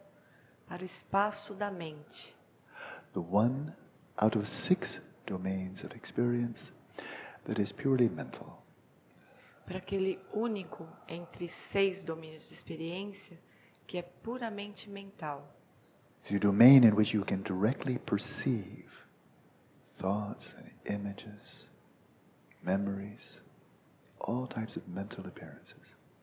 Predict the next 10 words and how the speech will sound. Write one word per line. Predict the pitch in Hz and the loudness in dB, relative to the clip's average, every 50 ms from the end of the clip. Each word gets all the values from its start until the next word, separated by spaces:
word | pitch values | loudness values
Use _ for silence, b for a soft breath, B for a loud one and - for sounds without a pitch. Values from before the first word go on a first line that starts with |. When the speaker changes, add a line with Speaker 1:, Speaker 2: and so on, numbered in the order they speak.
| _ _ _ _ _ _ _ _ _ | _ _ _ _ _ _ _ _ _
Speaker 1:
Nesse | - 175 180 175 - - | -8 -8 -6 -6 -6 -8
domínio | 165 160 185 175 175 175 180 190 208 220 220 208 190 180 | -2 -2 0 0 0 -2 -2 0 0 0 0 0 -2 -6
em | 175 175 | -8 -10
que | - 175 | -10 -8
você | 165 175 180 - - 175 | -6 -6 -6 -6 -6 -6
pode | - 175 180 175 170 175 - | 0 2 2 2 0 -2 -4
perceber | - 175 165 - - 175 165 - 170 170 160 | -4 -4 -4 -4 -6 -8 -6 -6 -6 -6 -6
pensamentos, | - 170 165 160 - - 170 165 160 160 165 170 180 190 196 202 196 - - 190 185 - - - - - - | -8 -10 -10 -10 -10 -8 -8 -8 -8 -8 -6 -6 -6 -6 -8 -10 -12 -12 -12 -12 -12 -10 -10 -10 -12 -12 -16
imagens, | 165 160 156 151 156 156 160 160 165 165 165 - - 165 160 160 - - - - - b b b b b b b b b _ | -18 -18 -10 -4 0 2 4 4 2 0 -4 -10 -12 -12 -18 -18 -16 -16 -16 -16 -16 b b b b b b b b b _
memórias, | - 160 156 156 156 156 156 156 160 165 160 165 165 165 160 - - - - - | -10 -10 -10 -6 -4 0 2 4 4 2 2 -2 -6 -8 -10 -10 -10 -10 -10 -12